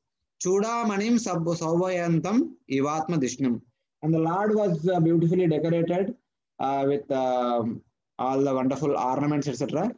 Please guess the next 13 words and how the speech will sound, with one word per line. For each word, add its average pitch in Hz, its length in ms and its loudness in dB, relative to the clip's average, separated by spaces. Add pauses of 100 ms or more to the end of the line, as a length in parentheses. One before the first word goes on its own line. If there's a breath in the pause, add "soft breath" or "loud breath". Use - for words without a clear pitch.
(340 soft breath)
And 170 100 2
the 170 80 -2
Supreme 196 320 0
Lord 247 200 0
himself 202 680 0 (560)
is 151 180 -2
one 156 140 0
of 165 80 0
the 151 100 -2
best 160 320 -2
of 190 140 -2
all, 165 340 -2 (840)
uh, 131 120 -2